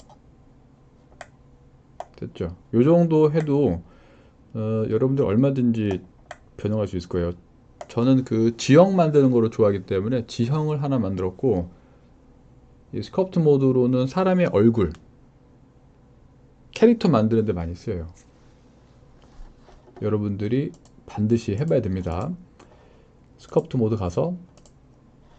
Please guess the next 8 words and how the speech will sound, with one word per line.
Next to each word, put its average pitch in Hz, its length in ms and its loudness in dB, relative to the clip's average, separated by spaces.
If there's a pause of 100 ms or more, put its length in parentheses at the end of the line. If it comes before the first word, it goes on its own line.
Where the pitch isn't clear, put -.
(140)
무언가를 101 640 -4 (320)
해보고, 113 480 -4 (100)
여기 123 240 6
있는 170 160 4
것들도 143 560 0
다 110 180 -6
해보면 160 380 -2
좋지만 113 640 -2